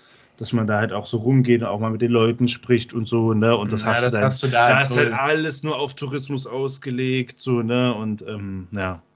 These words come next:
Speaker 2: Muss man mögen.
Speaker 1: Muss man mögen, kann man
Speaker 2: Ende
Speaker 1: ja
Speaker 2: des
Speaker 1: mal
Speaker 2: Tages.
Speaker 1: gemacht haben und
Speaker 2: Ja.
Speaker 1: so, ne? Ähm, aber man muss sich das natürlich auch immer ein bisschen vor Auge führen, ähm, ja, ne?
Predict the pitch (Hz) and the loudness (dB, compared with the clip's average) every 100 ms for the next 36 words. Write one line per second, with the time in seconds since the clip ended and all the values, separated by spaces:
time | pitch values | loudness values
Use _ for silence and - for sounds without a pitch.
0 | - 160 196 180 151 123 135 107 - - | -2 2 4 6 6 6 4 0 -8 -20
1 | - - 170 175 156 156 196 240 254 - | -20 -2 0 4 4 6 6 6 2 0
2 | - - 190 170 147 117 117 110 107 175 | 2 4 2 2 2 4 4 2 2 2
3 | 165 160 156 101 101 110 135 147 143 - | 2 -2 -4 -2 0 0 0 -2 -6 -14
4 | _ - - 127 123 117 113 113 117 123 | _ -20 -8 -6 -4 -6 -10 -6 -2 0
5 | 117 120 127 151 147 170 147 143 131 135 | 0 0 0 0 -6 -8 -8 -8 -8 -10
6 | 131 123 135 131 123 - 117 107 - 104 | -10 -10 -8 -6 -6 -6 -6 -6 -6 -4
7 | 107 113 - 113 104 104 - 92 95 92 | -4 -6 -2 -2 -2 -6 -8 -8 -6 -6
8 | 92 - _ _ _ _ _ _ 101 85 | -10 -14 _ _ _ _ _ _ -8 -6
9 | 82 95 127 | -4 -4 -4